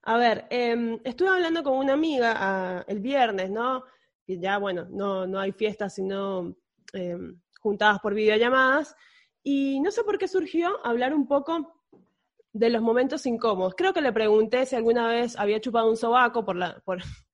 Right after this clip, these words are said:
por lo que hablamos <laughs> en la ulti-, en el último episodio. Me dijo que sí, pero que estaba depiladito y que le gustó, limpiecito. Dijo, la otra persona se copó.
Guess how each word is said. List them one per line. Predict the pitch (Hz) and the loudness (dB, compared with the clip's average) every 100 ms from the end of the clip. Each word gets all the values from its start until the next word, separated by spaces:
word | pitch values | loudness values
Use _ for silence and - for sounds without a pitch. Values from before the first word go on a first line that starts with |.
| _ | _
por | 202 | -4
lo | 185 | -2
que | 196 | -2
hablamos | 196 240 311 - - - | -2 0 0 0 -6 -12
<laughs> | 359 - | -12 -2
en | 339 | -2
la | 254 | 0
ulti-, | 294 339 359 320 285 - | 4 4 4 -2 -4 -4
en | 277 | -4
el | 262 | -2
último | 269 277 247 | -2 0 -2
episodio. | 226 247 277 240 254 277 - - _ | -2 -4 -2 0 -2 -6 -10 -20 _
Me | 233 | 2
dijo | 277 370 294 | 4 2 2
que | 285 | 0
sí, | 226 202 - _ | -2 -6 -10 _
pero | 226 220 | 0 2
que | |
estaba | 240 262 277 | 2 2 4
depiladito | 254 233 220 208 214 202 | 2 2 2 2 0 -2
y | 190 | -2
que | 196 | -2
le | 190 | -2
gustó, | 190 214 196 | -2 0 -2
limpiecito. | 185 202 202 - 196 160 160 - _ | -2 -2 -4 -4 -6 -4 -8 -12 _
Dijo, | 175 175 175 | -14 -12 -12
la | - 262 | -8 -4
otra | 311 | -2
persona | 202 202 254 | -2 0 -2
se | 214 196 | -2 -4
copó. | 226 269 277 | -2 2 0